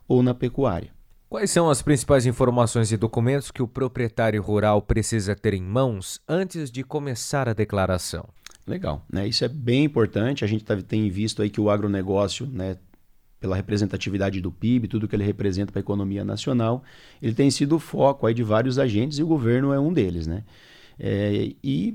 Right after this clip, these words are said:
Speaker 1: por muito tempo as informações do agro era muito manual, ficava vinculado ao incra, essa parte cadastral. E hoje nós temos aí, com, através da Receita Federal e a instituição do cib, que é o Cadastro de Imóvel Brasileiro,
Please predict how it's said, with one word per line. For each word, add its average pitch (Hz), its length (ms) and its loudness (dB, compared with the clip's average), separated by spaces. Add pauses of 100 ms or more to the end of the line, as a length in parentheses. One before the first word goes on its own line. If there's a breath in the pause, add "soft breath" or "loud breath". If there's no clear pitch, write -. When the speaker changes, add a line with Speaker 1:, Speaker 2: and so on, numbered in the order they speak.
(140)
Speaker 1:
por 135 140 4
muito 160 280 4
tempo 156 320 2
as 123 60 2
informações 120 560 2
do 120 160 4
agro 139 300 4
era 143 200 6
muito 139 640 2
manual, 131 580 6
ficava 113 320 -4
vinculado 120 420 2
ao 139 160 4
incra, 123 320 4
essa 95 180 -4
parte 101 300 -4
cadastral. 110 580 -2 (480 soft breath)
E 113 140 6
hoje 127 240 6
nós 143 220 2
temos 131 400 2
aí, 110 120 2
com, 110 120 -4
através 104 400 0
da 101 100 -2
Receita 101 420 -2
Federal 123 460 2
e 131 60 2
a - 20 2
instituição 120 640 0
do 117 100 0
cib, 135 460 -2
que - 80 -6
é - 20 2
o 110 40 0
Cadastro 120 600 0
de 110 120 2
Imóvel 107 420 2
Brasileiro, 101 680 0